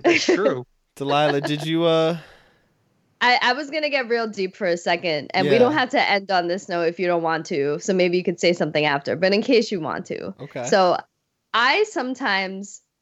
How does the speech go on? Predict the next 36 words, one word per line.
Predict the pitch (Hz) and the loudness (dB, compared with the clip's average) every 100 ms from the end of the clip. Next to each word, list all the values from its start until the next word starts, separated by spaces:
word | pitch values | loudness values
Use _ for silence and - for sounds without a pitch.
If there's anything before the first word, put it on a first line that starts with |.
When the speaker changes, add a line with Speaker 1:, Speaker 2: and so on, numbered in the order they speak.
| _ | _
Speaker 2:
right | 190 196 | -2 -2
before | 214 240 233 | -2 -6 -2
I | 202 | 0
go | 185 | 0
to | 175 | -4
sleep, | 170 - 147 131 - _ - | -4 -4 -2 -2 -6 _ -6
I | 196 | -2
think | 208 | 0
about | 240 202 180 - | 4 2 0 0
death. | 170 - - _ _ _ _ | 0 0 -4 _ _ _ _
And | 180 | -2
I | 202 | 0
think | 247 | 2
about | 220 | 2
what | 190 190 214 - _ - | 2 2 2 0 _ -8
the | 202 | -4
world | 175 185 190 | 0 2 2
would | 180 | 0
be | 175 165 | 0 2
like | 170 165 170 _ _ - | 4 2 -2 _ _ -6
if | 196 | -2
I | 165 160 147 175 _ _ _ _ | 2 2 0 -4 _ _ _ _
was | - 208 | -4 0
not | 214 196 | 2 2
in | 202 185 | 0 -6
existence. | 180 165 170 - - 170 - | -6 -4 -6 -6 -10 -10 -6
And | - 262 254 - - _ - | 0 0 -2 -8 -18 _ -8
the | 320 | -6
truth | - 440 359 | 4 4 4
is, | 349 277 | -2 -2
the | 294 | 0
world | 294 302 | 2 2
will | 311 | 0
go | 262 269 | -2 -2
on, | 320 277 165 | -2 -4 -6
right? | 180 180 233 - | -2 0 0 -4